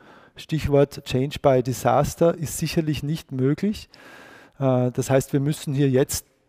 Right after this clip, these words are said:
die Notbremse ziehen, der sozial-ökologischen Raserei,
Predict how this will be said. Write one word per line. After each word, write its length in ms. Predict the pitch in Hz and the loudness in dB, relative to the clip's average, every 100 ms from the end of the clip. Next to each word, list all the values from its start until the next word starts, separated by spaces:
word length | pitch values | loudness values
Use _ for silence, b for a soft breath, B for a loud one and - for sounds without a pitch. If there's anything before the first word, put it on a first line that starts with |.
| _ | _
die 100 | - | 0
Notbremse 760 | 151 143 165 - 151 151 143 139 | 2 2 2 0 0 2 -2 -4
ziehen, 520 | - 139 160 220 285 - _ | -4 -2 0 0 -2 -12 _
der 100 | - | -2
sozial-ökologischen 1000 | 131 139 - 135 139 - 143 135 147 135 | 0 -2 0 2 2 2 2 2 2 -4
Raserei, 720 | 127 123 123 123 113 120 180 | -4 -2 0 -2 0 0 0